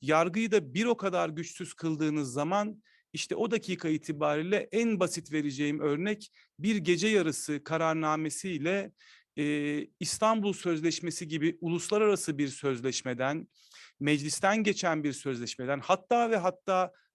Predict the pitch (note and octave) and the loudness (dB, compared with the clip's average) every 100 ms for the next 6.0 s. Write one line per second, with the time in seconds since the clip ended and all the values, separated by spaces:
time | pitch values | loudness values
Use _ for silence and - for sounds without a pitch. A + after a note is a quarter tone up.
0 | _ E3 D#3+ G#3+ B3 A3+ - - C#3 - | _ -2 0 0 2 0 -4 -8 -8 0
1 | F#3+ A3+ A#3 G#3 G3+ F3 E3 D#3 - _ | 0 2 0 2 2 4 2 0 -6 _
2 | B2 D#3 D3 G#3+ A3 G#3 F3 F#3 A3+ G#3 | -6 -6 -4 -4 -2 0 0 0 -2 -2
3 | F#3+ D#3+ D#3 C#3+ C3 C#3 - C#3 B2+ C3+ | -2 -2 -2 -4 -4 -6 -4 -4 -4 -4
4 | - D#3 G#3 G#3+ G#3 - _ C#3+ A#3 A3 | -4 -2 0 0 -6 -16 _ -2 0 0
5 | F3 F3+ F3+ F#3 F#3 F#3+ F#3+ F#3 G#3 G3+ | 2 4 4 4 2 2 0 0 -2 -4